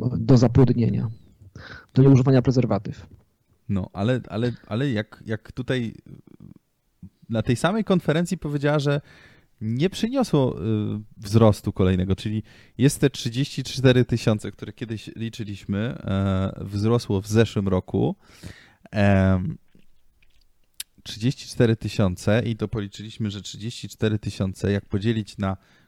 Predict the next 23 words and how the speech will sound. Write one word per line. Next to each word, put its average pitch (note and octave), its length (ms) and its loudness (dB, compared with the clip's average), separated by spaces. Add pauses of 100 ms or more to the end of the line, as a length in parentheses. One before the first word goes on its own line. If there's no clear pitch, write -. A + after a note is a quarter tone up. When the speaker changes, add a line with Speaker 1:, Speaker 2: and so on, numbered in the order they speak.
Speaker 2:
koszty, - 380 -10
które F#2+ 260 -4
tam F#2+ 200 -6
wychodziły, G2 380 0
jakieś F#2+ 260 -2
dwadzieścia F#2+ 460 -2
cztery G2 300 -2
miliardy, F#2 480 0
jeśli - 220 -8
dobrze F#2+ 220 -2
pamiętam. F#2+ 520 -2 (920)
Raz, G2+ 280 -4
dwa, - 160 -8
trzy, - 340 -12
raz, - 280 -8
dwa, - 140 -10
trzy. - 460 -6
To G#2+ 140 -2
nam A2+ 160 0
wychodziło, G2 600 -2 (120)
no, F3 300 2
ponad B2 340 4
milion. G#2 420 4